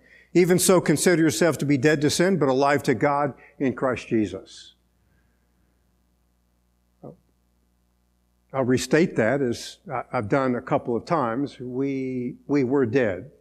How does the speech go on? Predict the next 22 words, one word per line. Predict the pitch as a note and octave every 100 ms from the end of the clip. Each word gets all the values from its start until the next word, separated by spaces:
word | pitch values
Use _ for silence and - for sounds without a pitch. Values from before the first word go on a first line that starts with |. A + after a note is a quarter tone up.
| _
but | C#3 C3+
we're | B2
now | A#2+ A2
alive. | G#2+ G#2+ G2 _ _ _ _ _ _ _ _ _ -
Operative | D3+ - D3 C3 -
text | D3+ B2 -
in | B2+
this, | B2+ B2 - -
uh, | C#3+ A#2+
regard | A#2 C#3 D3+ E3+
is | B2+ - F#3
Ephesians | B2+ D3+ C3 A2+ A#2+
chapter | - C3 - A#2
two, | - C#3+ A#2+
verse | A#2+ A2+ C#3+
one. | B2 G2+ G#2 _ _ _ _ _ _ _ _ _ -
Uh, | A#2 A2+ - _ -
we | D#3
were | D3 C#3+
dead | G#2+ C#3 G2+ F2+ - - _ _ _ _ _ _ _ _ _ _ _ _ _ _ -
in | C#3+
sin. | - D3+ G#2 D#2+